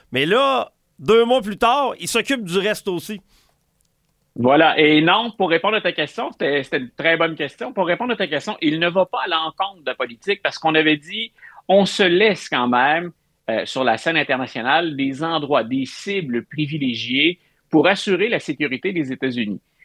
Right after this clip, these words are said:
Speaker 2: Ce qu'on a dit, par contre, qui est distinct de ce qu'on, de, d'autres interventions qu'on a eues, euh, par exemple, on est revenu beaucoup, autant le président Trump que le secrétaire à la Défense sur l'Irak. Et il a dit ce qu'on appelle en anglais le nation building. Hein, c'est rester sur le terrain, ce qu'on a fait en Afghanistan,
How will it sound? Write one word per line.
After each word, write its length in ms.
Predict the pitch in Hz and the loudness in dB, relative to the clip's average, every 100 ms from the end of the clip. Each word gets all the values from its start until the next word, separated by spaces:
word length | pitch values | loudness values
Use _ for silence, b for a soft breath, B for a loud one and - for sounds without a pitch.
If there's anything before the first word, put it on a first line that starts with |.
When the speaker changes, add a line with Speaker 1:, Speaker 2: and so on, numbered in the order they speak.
| b | b
Speaker 2:
Ce 140 | - | 0
qu'on 180 | 226 240 | 2 4
a 80 | 220 | 4
dit, 220 | 170 247 | 0 -2
par 220 | 359 - - | 0 0 0
contre, 360 | 185 208 190 | 0 -2 -8
qui 160 | 151 147 | -6 -4
est 40 | |
distinct 720 | 139 131 156 160 _ 185 196 202 | -4 -10 -18 -20 _ -4 -4 -2
de 140 | 156 | -2
ce 120 | - | -2
qu'on, 320 | - 156 151 | -2 0 0
de, 300 | 151 117 113 | 0 -2 -2
d'autres 440 | 113 113 147 233 - | -4 0 2 2 0
interventions 560 | 165 151 139 135 180 | -2 -2 -2 -4 -6
qu'on 220 | 190 156 123 | -4 -4 -4
a 20 | |
eues, 340 | 113 117 - - | -4 -8 -8 -4
euh, 220 | 107 104 | -4 -2
par 120 | 127 120 | 0 0
exemple, 320 | 120 139 156 | 0 0 -2
on 100 | 117 | -2
est 80 | 117 | -2
revenu 340 | 123 120 151 | -2 -2 -6
beaucoup, 580 | 143 143 151 - 165 175 b b b | -6 -8 -8 -2 -2 -2 b b b
autant 360 | 165 170 175 175 | 2 4 0 -2
le 80 | |
président 460 | 151 139 127 127 120 | -4 -8 -4 -4 -2
Trump 340 | - 151 151 | -2 -4 -4
que 80 | 131 | -6
le 60 | 113 | -6
secrétaire 480 | - 120 113 143 131 | -4 -2 2 4 4
à 60 | |
la 100 | 110 | 4
Défense 440 | 107 104 131 147 - | 2 0 0 -2 -6
sur 220 | 127 110 | -6 -2
l'Irak. 400 | 139 117 135 151 B B B B | 0 2 2 0 B B B B
Et 60 | |
il 80 | 120 | 0
a 60 | 135 | 2
dit 140 | 196 | 0
ce 60 | 208 | -2
qu'on 140 | 190 | 0
appelle 240 | 165 220 240 | 2 0 -2
en 120 | 170 | -2
anglais 300 | 135 131 180 | -2 0 -2
le 140 | 139 | -2
nation 420 | 127 175 175 - 196 | -2 -2 -2 -4 -6
building. 560 | 156 151 135 135 107 98 | -4 -4 -2 -4 -6 -6
Hein, 160 | 135 165 | -4 -4
c'est 280 | - 151 135 | -4 -2 -2
rester 720 | 151 202 190 - - 214 202 | -2 -4 -6 -12 -8 -6 -6
sur 400 | - - 233 208 | -10 -6 -4 -2
le 100 | 180 | -2
terrain, 460 | 160 147 151 190 | 0 0 0 -8
ce 80 | - | -6
qu'on 100 | 143 | -4
a 80 | 135 | -2
fait 80 | 190 | -2
en 100 | 180 | -2
Afghanistan, 520 | 151 151 147 - | -2 -4 -6 -10